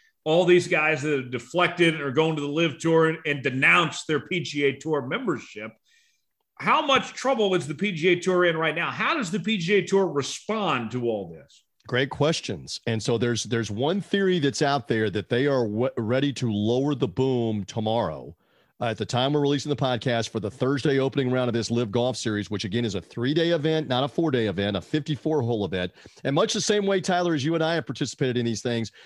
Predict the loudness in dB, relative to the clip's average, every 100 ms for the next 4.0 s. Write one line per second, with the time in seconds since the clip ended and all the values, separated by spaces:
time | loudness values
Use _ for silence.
0 | -6 0 0 2 0 0 -4 -2 0 0
1 | 2 2 2 -2 0 2 2 -2 -2 0
2 | 0 0 0 0 0 0 2 0 0 -2
3 | 0 2 0 -2 -2 0 2 2 0 -4